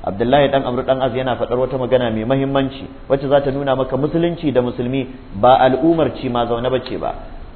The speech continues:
Wani mummunan tunani ne ya shigarwa wasu daga cikin musulmi, jin cewa kawai musulmi ya miƙe kafa kai ya aiki Allah zai bashi, kar ya kokari Allah zai bayar. Wannan ba tunanin musulmin farko bane ba. Duk wani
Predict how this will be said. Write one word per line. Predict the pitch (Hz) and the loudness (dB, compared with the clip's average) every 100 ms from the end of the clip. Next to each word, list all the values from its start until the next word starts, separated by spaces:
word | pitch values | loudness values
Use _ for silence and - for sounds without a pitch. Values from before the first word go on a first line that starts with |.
| - - - - - | -18 -18 -16 -16 -12
Wani | 107 139 156 | 2 4 4
mummunan | 156 147 139 143 175 175 175 175 | 0 -2 -2 0 2 2 2 0
tunani | 147 135 135 165 | 2 4 4 0
ne | 156 143 | 0 0
ya | |
shigarwa | 143 147 165 165 135 | 0 2 2 6 6
wasu | 175 196 | 4 4
daga | 196 170 135 | 2 4 2
cikin | - 156 | -2 -4
musulmi, | 147 131 127 143 143 - - | -4 -4 -4 -6 -6 -10 -6
jin | 123 147 | -2 -2
cewa | 147 131 131 | 0 4 4
kawai | 135 156 | 6 4
musulmi | 147 - 120 135 | 4 0 -2 -2
ya | 131 | -2
miƙe | 131 131 | -2 -2
kafa | 120 120 110 | -2 0 0
kai | 131 135 | 2 2
ya | 123 | 2
aiki | 131 113 110 | 0 0 0
Allah | 120 117 | 2 0
zai | 107 107 | -2 -2
bashi, | 101 101 - - - - | -4 -6 -10 -14 -16 0
kar | 139 | 4
ya | 151 131 | 6 4
kokari | 127 113 135 135 135 | 2 0 2 2 2
Allah | 135 139 123 | 2 4 2
zai | 110 107 | 2 -2
bayar. | 101 104 | 0 0
Wannan | 127 147 120 | 0 0 2
ba | 127 | 2
tunanin | 123 135 143 170 | 2 2 2 2
musulmin | 151 120 123 | 0 -2 -4
farko | 117 120 127 | -2 -4 -2
bane | 120 113 85 | -2 -2 -4
ba. | - - - - | -8 -8 -14 -14
Duk | 104 147 196 | 0 4 8
wani | 202 196 | 6 6